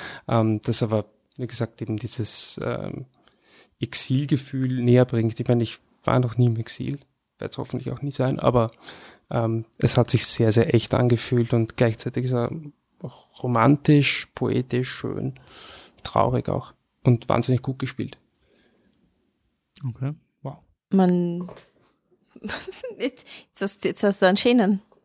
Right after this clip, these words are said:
Speaker 3: schöne Story abgelassen, junger Mann. Ja, oh, jetzt wieder rot.
Speaker 2: <laughs>
Speaker 3: Ähm, <laughs> oh, Süßi. Ähm, ja, jetzt, alles, was ich sage, ist lame. Ähm, wurscht. Also,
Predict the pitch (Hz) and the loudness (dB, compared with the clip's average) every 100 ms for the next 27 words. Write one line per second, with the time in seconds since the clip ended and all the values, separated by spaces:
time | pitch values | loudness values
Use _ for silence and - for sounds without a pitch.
0 | _ _ _ _ - 226 233 190 196 - | _ _ _ _ -6 0 4 4 2 -2
1 | - 185 180 - - 196 - 202 185 - | 0 2 0 -2 -2 -2 -2 -2 -2 -4
2 | 202 202 190 202 196 _ _ _ _ _ | -2 0 0 0 -2 _ _ _ _ _
3 | - - _ - 135 - 139 139 147 147 | -8 -8 _ -8 -6 -6 -8 -8 -10 -10
4 | - 175 156 170 165 - - - - - | -6 0 0 2 0 -4 -16 -16 -4 4
5 | 214 214 220 254 - - 202 190 170 180 | 6 6 6 4 2 -2 -6 -6 -6 -8
6 | - 180 - - - - - - 247 - | -10 -10 -8 -10 -12 -18 -18 -18 -18 0
7 | 202 214 208 214 - 277 311 220 185 - | 4 6 6 2 -2 -4 0 2 0 -2
8 | - - - 196 190 202 - 180 196 196 | -8 -10 -6 -4 -2 -2 0 0 -2 -2
9 | 170 202 - - - - 220 220 220 226 | -2 -2 -4 -10 -10 2 6 8 6 4
10 | 220 226 233 _ _ _ _ _ 190 175 | 0 -4 -10 _ _ _ _ _ -12 -12
11 | - _ _ _ _ _ 208 214 233 226 | -12 _ _ _ _ _ -2 2 4 4
12 | 226 | 2